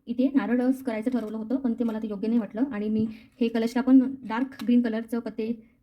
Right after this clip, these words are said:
करायचा विचार केलं होतं, पण मला हे ग्रीन छान वाटत आहे. हे उलन पण खूप छ-, छान आहे, शायनी आहे. तसं हे प्रत्येकच उलन छान असते मैत्रिणींनो. मैत्रिणींनो, I hope तुम्ही, मी इतके व्हिडिओ शेअर केले आहेत, तुम्हाला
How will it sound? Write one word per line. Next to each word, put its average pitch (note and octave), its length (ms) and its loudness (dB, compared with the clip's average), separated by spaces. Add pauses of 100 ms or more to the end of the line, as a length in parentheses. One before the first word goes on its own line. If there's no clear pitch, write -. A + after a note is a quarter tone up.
(100)
करायचा G#3+ 240 -2
विचार A3 200 -2
केलं A#3 160 0
होतं, A#3+ 200 2
पण A#3+ 120 4
मला A3 140 0
हे A#3 160 0
ग्रीन A#3+ 280 4
छान A3 140 -4
वाटत A3 260 -4
आहे. G#3+ 180 2
हे C4+ 140 0
उलन G#3+ 200 -2
पण A#3+ 140 2
खूप B3 180 -2
छ-, - 120 -18 (520)
छान A3+ 180 2
आहे, A3 160 0
शायनी G#3+ 320 -2
आहे. A3+ 220 0 (840)
तसं A#3+ 120 0
हे A#3 140 0
प्रत्येकच B3+ 320 2
उलन A#3+ 180 4
छान A3+ 160 -2
असते A3+ 160 -4
मैत्रिणींनो. G#3+ 380 -2 (1300)
मैत्रिणींनो, B3 360 4
I G#3+ 80 -4
hope A3 280 -4
तुम्ही, B3+ 240 4 (220)
मी A#3+ 80 4
इतके A#3+ 160 4
व्हिडिओ B3 180 8
शेअर A#3 240 -4
केले G#3 140 -6
आहेत, G#3 260 -6 (1700)
तुम्हाला A#3 220 2